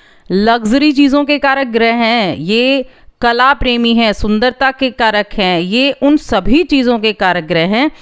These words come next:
जो महिलाएं अधिकतर पसंद करती हैं। तो चलिए, अब हम विस्तार से जानते हैं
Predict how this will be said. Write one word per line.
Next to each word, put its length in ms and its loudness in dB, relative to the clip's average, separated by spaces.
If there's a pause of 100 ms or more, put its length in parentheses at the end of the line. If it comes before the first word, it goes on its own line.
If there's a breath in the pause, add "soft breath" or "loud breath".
(280 loud breath)
जो 320 2 (300 loud breath)
महिलाएं 640 0 (380)
अधिकतर 760 -2
पसंद 400 0
करती 500 -2
हैं। 420 -2 (480 soft breath)
तो 100 2
चलिए, 360 0
अब 260 0
हम 240 0
विस्तार 520 0
से 180 0
जानते 380 0
हैं 220 0